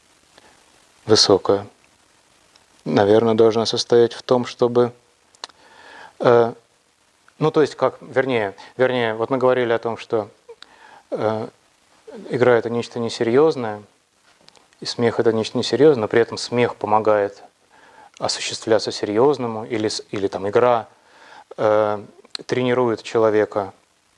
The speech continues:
чтобы он возрос в меру божественной серьезности. Вот. С одной стороны так.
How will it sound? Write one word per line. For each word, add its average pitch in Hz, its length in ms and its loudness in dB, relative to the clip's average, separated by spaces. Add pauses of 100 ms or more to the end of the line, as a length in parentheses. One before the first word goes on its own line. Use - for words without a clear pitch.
(260)
чтобы 104 340 -2
он 98 140 -2
возрос 104 580 -4 (1000)
в 95 180 -10
меру 98 380 -2 (560)
божественной 113 520 -2
серьезности. 110 760 -4 (540)
Вот. 98 220 -4 (840)
С - 80 -14
одной 107 180 -2
стороны 110 320 -2
так. - 280 -4